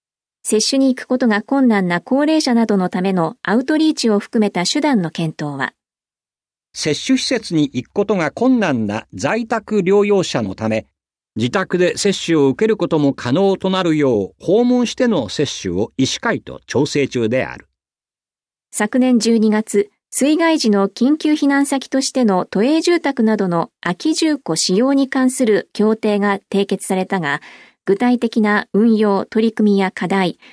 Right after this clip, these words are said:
Speaker 1: 今後の展望について聞きたい。
Speaker 2: 一般の方と一緒に過ごすことが困難な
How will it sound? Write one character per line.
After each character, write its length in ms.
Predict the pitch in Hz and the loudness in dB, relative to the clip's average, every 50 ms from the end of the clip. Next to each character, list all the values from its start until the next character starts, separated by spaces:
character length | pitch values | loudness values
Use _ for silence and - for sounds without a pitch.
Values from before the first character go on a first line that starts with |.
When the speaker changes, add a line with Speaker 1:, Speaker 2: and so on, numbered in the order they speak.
| _ _ - | _ _ -4
Speaker 1:
今 200 | - 233 269 302 | -2 0 0 2
後 120 | 311 311 | 2 2
の 100 | 311 311 | 0 0
展 220 | - 294 277 269 254 | 0 2 2 2 4
望 160 | 269 262 254 | 4 4 2
に 120 | 240 247 | 2 2
つ 140 | - - 254 | 2 0 -2
い 60 | 220 | -2
て 100 | - 165 | -2 -4
聞 160 | - - - | -10 -10 -14
き 80 | - - | -18 -16
た 200 | - - 156 143 | -12 -10 -8 -8
い。 120 | 120 - _ _ _ _ _ _ _ _ _ _ _ _ _ _ _ _ _ _ _ _ | -8 -12 _ _ _ _ _ _ _ _ _ _ _ _ _ _ _ _ _ _ _ _
Speaker 2:
一 160 | - 135 135 - | -4 -4 -2 -2
般 160 | - 180 175 | -2 -2 0
の 180 | 175 175 160 | 0 0 0
方 260 | - 170 170 - 170 - | -2 -2 -4 -4 -2 0
と 160 | 147 131 135 | 0 2 2
一 60 | 127 | 0
緒 260 | - - - 208 220 | -2 -2 -2 0 2
に 140 | 220 214 196 | 2 2 0
過 160 | - - 180 | 0 -2 -2
ご 120 | 208 240 254 | 0 0 0
す 140 | - - | -2 -2
こ 100 | - 208 | -4 -4
と 120 | 196 - 180 | -2 -2 -2
が 160 | 165 160 - | -2 -2 -2
困 240 | - - 262 262 240 | -2 0 2 2 2
難 240 | 220 190 165 156 147 | 2 0 -2 -2 -2
な 200 | 143 147 135 | -2 -2 -4